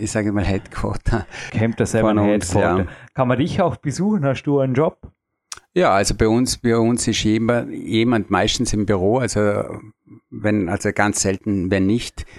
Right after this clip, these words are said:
Speaker 1: Und somit kann man immer einen Termin ausmachen.
Speaker 2: Das war jetzt auch fast eine rhetorische Frage, weil es waren schon einige Coaches auch, die, ja,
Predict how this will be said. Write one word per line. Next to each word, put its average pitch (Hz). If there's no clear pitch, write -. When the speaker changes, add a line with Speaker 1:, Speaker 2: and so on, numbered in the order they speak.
Speaker 1:
Und 104
somit 113
kann 107
man 107
immer 104
einen 98
Termin 101
ausmachen. 95
Speaker 2:
Das 104
war 113
jetzt 113
auch 107
fast 110
eine 98
rhetorische 104
Frage, 95
weil 98
es 98
waren 104
schon 107
einige 107
Coaches 120
auch, 117
die, 120
ja, 117